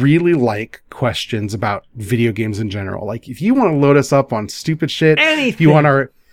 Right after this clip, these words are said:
Speaker 1: if you want our opinions on BioShock Infinite, we'll give 'em to you. Um, please, not too many of those, God. Um,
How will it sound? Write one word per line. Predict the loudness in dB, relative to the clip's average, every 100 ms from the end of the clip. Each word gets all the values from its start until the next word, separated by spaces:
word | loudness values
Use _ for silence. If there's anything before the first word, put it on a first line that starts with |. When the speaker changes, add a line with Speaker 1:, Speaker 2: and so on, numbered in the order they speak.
| _ 0
Speaker 1:
if | 4
you | 6
want | 6
our | 6
opinions | 4 2 4 2 4
on | 2 2
BioShock | 2 4 4 4 2 2
Infinite, | 0 0 0 2
we'll | 0
give | 2 2
'em | 2
to | 2 4
you. | 6 4 2 -10 -10 -2
Um, | 0 2 0 -4 -8 -12 -6
please, | -2 0
not | -2 -6
too | -8
many | -8
of | -8
those, | -8 -8
God. | -6 -6 -6 -10
Um, | -6 -6 -4 -8